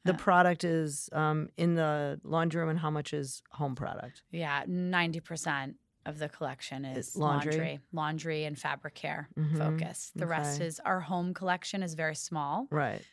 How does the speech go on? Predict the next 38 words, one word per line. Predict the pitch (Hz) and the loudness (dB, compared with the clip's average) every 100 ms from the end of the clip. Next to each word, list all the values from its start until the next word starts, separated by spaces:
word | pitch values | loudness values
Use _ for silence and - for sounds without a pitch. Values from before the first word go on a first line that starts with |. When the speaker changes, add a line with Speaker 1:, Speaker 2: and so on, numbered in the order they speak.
| _ 180 | _ -2
Speaker 2:
Um, | 165 165 | 0 0
and | 170 | 0
that's | 170 - | -2 0
by | 170 | 0
design. | 170 156 156 156 165 175 | 0 0 2 2 2 -2
We | 170 | -2
have | 165 160 | -2 -4
a | |
surface | - 180 170 - | -2 -2 -2 -6
cleaner | - 175 175 | -4 -2 -2
that | 151 - | -4 -6
cleans | 170 156 156 - - _ _ _ | -6 -4 -6 -8 -14 _ _ _
twenty | - 165 156 170 | -6 -2 -2 -2
surfaces | 196 202 254 381 415 160 | -4 -4 -4 -4 -6 -4
versus, | 160 147 - - - | -4 -4 -6 -6 -6
you | |
know, | - - - - - | -4 -4 -6 -20 -4
a | 202 | -2
different | 170 185 175 165 | 0 -2 -2 -2
sur-, | 175 - 202 | -4 -4 -4
we | 196 | -4
kind | 196 208 | 0 0
of | 185 | 2
go | 185 175 | 2 2
against | 160 151 151 - - | 0 -2 -2 -4 -6
the | 185 | -2
market | 180 175 190 185 | 0 0 -2 -2
there. | 196 190 190 240 208 | 2 4 2 0 -8
You | 175 | -6
know, | 165 | -4
you | 165 160 | -4 -6
can | 160 | -8
have | 151 | -8
your | 160 | -12
stainless | 165 - 180 | -12 -12 -10
steel, | - 247 226 202 | -4 0 2 2
your | 156 | 0
marble, | 180 185 175 180 175 | 2 2 2 0 0